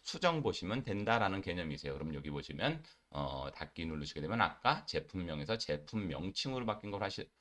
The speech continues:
확인하실 수 있으시죠? 그리고 혹시나 이름 관리자 잘못하셨다면은 이름 관리-,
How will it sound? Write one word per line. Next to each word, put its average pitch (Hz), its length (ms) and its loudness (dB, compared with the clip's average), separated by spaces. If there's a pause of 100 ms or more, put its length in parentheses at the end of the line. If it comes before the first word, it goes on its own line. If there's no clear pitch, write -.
(160)
확인하실 117 400 0
수 110 120 -4
있으시죠? 107 400 4
그리고 85 320 2 (260)
혹시나 156 440 4
이름 110 260 4
관리자 101 320 4
잘못하셨다면은 85 1080 0
이름 90 280 0
관리-, 80 180 0